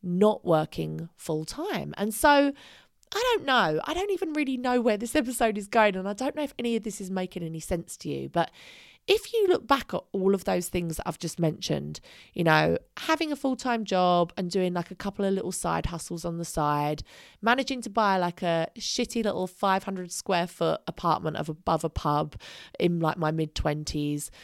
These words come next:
managing to quit my job and work for myself, um,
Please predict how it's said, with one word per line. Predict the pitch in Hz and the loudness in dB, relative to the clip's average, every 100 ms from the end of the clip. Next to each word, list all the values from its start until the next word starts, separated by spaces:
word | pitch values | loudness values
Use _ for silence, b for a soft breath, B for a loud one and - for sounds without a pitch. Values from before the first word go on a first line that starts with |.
| B - | B -2
managing | 247 269 277 | 0 2 -2
to | 240 | -6
quit | - 254 | -2 -2
my | 214 214 | -2 -2
job | 214 202 | 2 2
and | 185 175 | 0 -2
work | 190 - | -2 -4
for | 196 | -6
myself, | 190 190 - 180 175 175 175 - - B B B 165 | -6 -6 -2 0 2 2 -2 -12 -18 B B B -2
um, | 160 165 160 156 160 170 | 0 0 -4 -6 -8 -12